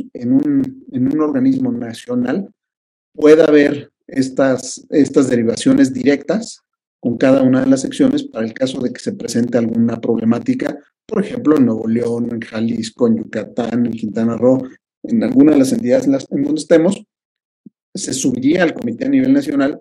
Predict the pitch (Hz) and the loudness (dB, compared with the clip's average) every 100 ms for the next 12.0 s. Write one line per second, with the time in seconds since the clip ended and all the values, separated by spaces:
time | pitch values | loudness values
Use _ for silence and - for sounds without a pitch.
0 | _ - 135 135 131 - 180 175 190 - | _ -4 -2 -2 -4 -6 -2 -2 -2 -8
1 | _ - - 247 143 135 - - _ _ | _ -8 -4 -2 0 -2 -4 -10 _ _
2 | - 135 - 131 156 - 190 - 120 123 | -16 -6 4 6 4 0 -6 -4 -4 -4
3 | - - - 113 - 117 - - - 110 | -4 -6 -6 -8 -6 -8 -6 -6 -4 -6
4 | 98 113 104 - 98 - - - - - | -4 -4 -2 2 2 0 -8 -16 -20 -20
5 | _ _ - 190 180 160 160 - 175 160 | _ _ 0 2 4 4 2 2 4 4
6 | 143 139 131 156 143 139 - _ _ _ | 4 2 0 0 0 0 -6 _ _ _
7 | _ 160 127 123 123 123 123 - - _ | _ 0 2 2 2 0 -2 -4 -18 _
8 | - 139 - 156 143 135 139 139 233 - | -2 -2 2 2 2 2 0 0 -4 -10
9 | 123 127 147 151 - 127 131 135 127 113 | -4 -2 0 -2 0 0 0 -2 -6 -4
10 | 123 131 131 131 - 135 123 - _ _ | -2 -2 -2 -4 -2 -4 -4 -8 _ _
11 | _ _ - - 147 - 160 151 151 | _ _ -16 -14 -12 -6 0 0 0